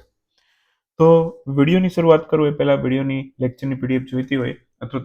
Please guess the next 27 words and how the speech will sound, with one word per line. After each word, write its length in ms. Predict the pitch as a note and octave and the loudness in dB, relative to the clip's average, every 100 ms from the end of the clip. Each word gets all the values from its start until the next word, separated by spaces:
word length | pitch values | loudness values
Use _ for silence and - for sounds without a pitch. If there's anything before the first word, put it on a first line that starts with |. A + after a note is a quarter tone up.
| - | -6
જૂના 280 | C3 C3+ C3+ | -4 -2 -4
તમારે 320 | C3 C3 B2+ | -6 -6 -6
એક 300 | B2 C3+ - | -6 -8 -6
વર્ષ 80 | C#3 | -10
સુધીના 320 | C3+ A#2+ C3 | -8 -6 -6
કરંટ 260 | B2 B2 B2 | -6 -8 -8
અફેર 180 | B2+ A#2+ | -8 -6
જોઈતા 320 | A#2+ B2+ C3+ | -6 -6 -6
હોય 200 | A#2+ C3 - _ _ _ | -6 -8 -12 _ _ _
તો 80 | A#2+ | -4
ચારસો 380 | B2+ C3 C#3 D3+ | 0 0 0 -4
ને 100 | C#3 | -2
નવ્વાણું 320 | B2 C3+ C3+ | -2 -4 -4
રૂપિયામાં 360 | B2+ C3 B2+ B2 | -4 -4 -4 -4
બધી 200 | B2 B2 | -4 -4
જ 120 | - | -4
પી 80 | B2+ | -2
ડી 80 | B2+ | -2
એફ 140 | B2+ | -4
તમને 180 | B2 B2 | -8 -6
મળી 240 | B2 B2 | -4 -4
જશે. 260 | B2 A#2+ D3 - _ _ _ | -4 -4 -8 -10 _ _ _
ખાલી 180 | C3 C3+ | 0 0
Android 320 | C3 C#3 D3 | 0 0 0
એપ્લિકેશન 380 | D3 C3 C3+ B2+ | -2 -6 -6 -2
ડાઉનલોડ 300 | B2 C3 C3+ | -2 -2 -4
કરો 340 | C#3 C#3 C#3+ | -6 -6 -8